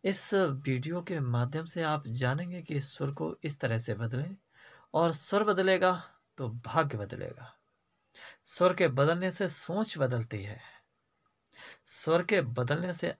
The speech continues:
आपके अंदर के जो न्यूरॉन्स हैं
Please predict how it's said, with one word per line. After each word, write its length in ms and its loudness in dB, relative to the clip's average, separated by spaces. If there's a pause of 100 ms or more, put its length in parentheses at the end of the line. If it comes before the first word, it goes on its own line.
आपके 420 -2 (100)
अंदर 280 0
के 160 -2
जो 400 -2 (2500)
न्यूरॉन्स 680 0
हैं 200 -2